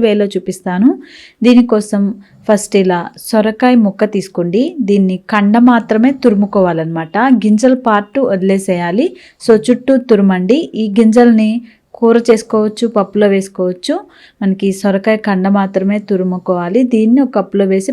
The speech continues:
పక్కన పెట్టుకోండి. అలాగే రెండు క్యారెట్లను తీసుకొని పీల్ ఆఫ్ చేసి ఇలా సన్న హోల్స్ ఉన్న వైపు పెట్టి తురుముకోవాలి. ఇది కూడా ఒక కప్పులో తీసుకోండి. So, మనకు వచ్చేసి క్యారెట్ తురుము ఒక కప్పు,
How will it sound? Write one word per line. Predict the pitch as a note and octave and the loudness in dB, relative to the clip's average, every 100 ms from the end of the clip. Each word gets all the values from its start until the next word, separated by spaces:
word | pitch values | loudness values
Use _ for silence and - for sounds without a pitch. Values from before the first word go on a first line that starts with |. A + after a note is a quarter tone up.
| B3+ | -4
పక్కన | G#3 G3+ F#3+ | -2 -2 -2
పెట్టుకోండి. | F3+ - F3+ F3+ B3 B3+ G3 | -4 -6 -4 -2 -2 -2 -4
అలాగే | G3+ G#3 G#3 G#3 G3 | -4 -2 -2 0 0
రెండు | F#3+ F#3+ F#3+ F#3+ | 0 0 -2 -2
క్యారెట్లను | F#3 F#3 G3 A3 G#3 G3 | -2 -2 -4 -4 -2 -4
తీసుకొని | F#3+ - G3 A#3+ G#4 - - _ - | -8 -4 0 0 0 -10 -20 _ 2
పీల్ | B3+ B3+ | 4 4
ఆఫ్ | A#3+ A#3+ | 2 0
చేసి | G3+ G3+ D#4 G#4+ - A3+ | -4 -2 -4 -6 -8 -6
ఇలా | F3+ F3 F3 - - | -4 -4 -8 -10 -2
సన్న | G#3 A3 A#3 | 0 2 2
హోల్స్ | A3 G#3 | 0 0
ఉన్న | G3+ F#3+ | 0 0
వైపు | F#3 F#3 F#3 | -2 -2 -6
పెట్టి | F3+ C#4+ C4 | -4 -4 0
తురుముకోవాలి. | G3+ G3 F#3+ F3+ F3 F#3+ E4 - - - _ - | 0 0 -2 -4 -2 -2 -2 -4 -20 -20 _ -6
ఇది | G#3+ B3 | -4 0
కూడా | B3+ A3 A3 | 2 2 0
ఒక | G#3+ G#3+ | -2 -4
కప్పులో | G3 G3+ G3+ G3 | -2 -2 0 0
తీసుకోండి. | F3+ - F3+ F#3+ C4+ D4 | -4 -4 -4 -2 -4 -2
So, | A#3+ G#3+ | 0 2
మనకు | G3+ G3 G3 | 0 -2 -4
వచ్చేసి | - G#3 G#3 E4 - _ - | -4 -6 -4 -8 -10 _ 0
క్యారెట్ | A3+ A3 B3 B3 | 4 4 4 4
తురుము | B3 A3+ | 4 4
ఒక | G#3+ G3+ | 2 -2
కప్పు, | G3 - | -4 -4